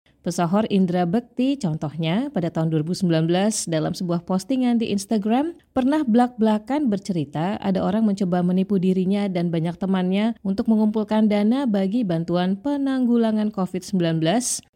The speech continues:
dengan memanfaatkan akun Instagram perancang busana ternama Ani Avanti.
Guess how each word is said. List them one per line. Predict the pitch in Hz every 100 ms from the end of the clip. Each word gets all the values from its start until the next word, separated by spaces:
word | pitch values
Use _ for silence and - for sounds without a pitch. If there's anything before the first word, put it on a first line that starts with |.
| -
dengan | 165 170
memanfaatkan | 180 170 165 165 160 160 - 175 170
akun | 254 277 302 302
Instagram | 262 247 254 220 226 226 214
perancang | 170 165 196 185
busana | 175 180 170 170
ternama | 170 170 165 165 -
Ani | 269 285 262 -
Avanti. | 165 160 165 170 185 165 151